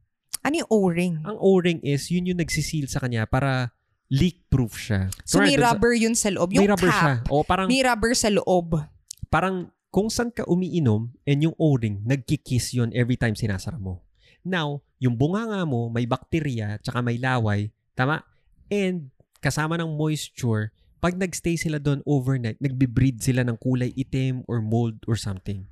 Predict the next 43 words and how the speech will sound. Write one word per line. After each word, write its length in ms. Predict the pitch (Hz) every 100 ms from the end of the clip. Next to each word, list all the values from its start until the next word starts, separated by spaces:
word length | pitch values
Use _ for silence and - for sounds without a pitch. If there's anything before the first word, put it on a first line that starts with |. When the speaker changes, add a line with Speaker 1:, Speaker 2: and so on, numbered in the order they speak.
| -
Speaker 2:
Eventually, 800 | - 117 196 190 185 160 143 147 _ - _ _
if 320 | 123 120 113 - - _
after 320 | 120 - 127
a 60 | 127
few 180 | 196 180
days, 240 | 143 -
sinasara 400 | 127 117 127 131
mo 80 | 160
siya, 160 | 127
hindi 100 | 117
mo 80 | 117
siya 140 | 120 117
pinapahanginan 720 | 117 110 110 131 147 147 113 113
or 80 |
hindi 80 | 113
mo 80 | 110
siya 160 | 117 113
ine-aerate, 560 | 120 120 123 117 - _ _ 117
mangangamoy 720 | 123 135 139 123 120 123 120
yung 400 | 113 139 185 147
bunganga 480 | 113 120 113 110 104
na 140 | 101
yun. 120 | 104 110
Amoy 300 | 143 151 160
laway 460 | 120 123 123 123 117
yun 160 | 117 107
lagi. 400 | 95 95 113 - _ _ _ 151
Yun 160 | 196
yung 80 | 190
nagiging 260 | 147 139 127
problem 380 | 113 107 101
ko 160 | - 123
na 80 | 113
after 460 | 117 113 123 110 - - _ _ _
siguro 220 | 151 208
four 260 | - 156 202
days 380 | 185 180 175
or 80 | 127
five 240 | 127 156 139
days 180 | 135
of 140 | 147 143
using 320 | 156 147 147
it, 160 | 120